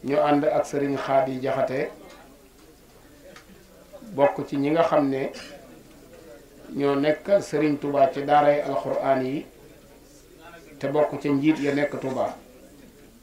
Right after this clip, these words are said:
Ànd ak Serigne Mouhamadul Fadil Sy, bokk ci njaboot gi, di boroom xam-xam moom itam.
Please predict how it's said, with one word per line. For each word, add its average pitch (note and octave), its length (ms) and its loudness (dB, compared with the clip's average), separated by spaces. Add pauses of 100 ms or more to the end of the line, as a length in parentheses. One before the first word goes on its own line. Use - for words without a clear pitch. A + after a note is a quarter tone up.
(1600)
Ànd C#3+ 260 2
ak C#3+ 200 2
Serigne C3+ 280 -2
Mouhamadul C3+ 420 -4
Fadil C3 420 0
Sy, D3 220 -4 (1600)
bokk C#3+ 300 -2
ci C#3 120 -6
njaboot C3+ 380 2
gi, A2+ 160 -8 (1400)
di C3+ 100 -6
boroom C3+ 340 2
xam-xam B2 440 -6
moom B2 160 -4
itam. A2+ 260 -8